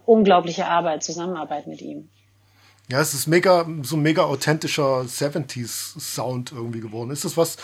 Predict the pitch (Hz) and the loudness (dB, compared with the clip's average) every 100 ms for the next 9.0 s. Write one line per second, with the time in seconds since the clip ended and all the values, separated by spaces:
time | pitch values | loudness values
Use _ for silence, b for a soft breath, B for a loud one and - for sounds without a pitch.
0 | B B B 127 147 143 - 165 175 151 | B B B -2 0 0 -2 0 -2 -2
1 | 151 147 151 135 160 170 147 147 165 196 | -4 -4 -2 0 2 0 -2 -4 -4 -4
2 | 170 170 170 165 180 180 165 156 165 156 | -4 -2 -2 0 0 -2 -2 -2 0 -2
3 | 147 160 151 - 147 143 143 - 135 143 | -2 -4 -4 -4 -4 -4 -4 -2 0 2
4 | 160 156 135 131 B B B - 127 131 | 0 -4 -6 -6 B B B -8 -6 -4
5 | 135 131 139 131 135 123 131 131 131 139 | -4 0 2 2 0 -4 -6 -4 -4 0
6 | 151 139 123 131 131 131 123 - 131 127 | 0 0 -2 -4 -4 -6 -8 -6 -6 -6
7 | 131 123 135 120 - 127 127 120 117 117 | -6 -6 -4 -6 -6 -6 -6 -10 -10 -10
8 | - 120 - 113 123 - 190 180 147 151 | -10 -10 -8 -4 -4 0 2 4 4 2